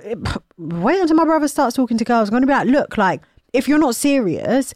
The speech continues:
make it known. Don't play games, all of this stuff. Be very transparent. Be a man, be a gentleman.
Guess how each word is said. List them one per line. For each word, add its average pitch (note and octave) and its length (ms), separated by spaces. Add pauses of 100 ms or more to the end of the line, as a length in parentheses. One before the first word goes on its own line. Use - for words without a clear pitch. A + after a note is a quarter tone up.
(140)
make A3+ 340
it - 80
known. F#3 480
Don't G#3+ 300
play A3+ 220
games, D#3 500
all B3 200
of A3+ 60
this G3 160
stuff. - 400
Be B3 220
very A#3 240
transparent. D#3+ 680
Be A#3+ 200
a A#3+ 60
man, F3 360
be A#3 220
a A3 40
gentleman. E3 760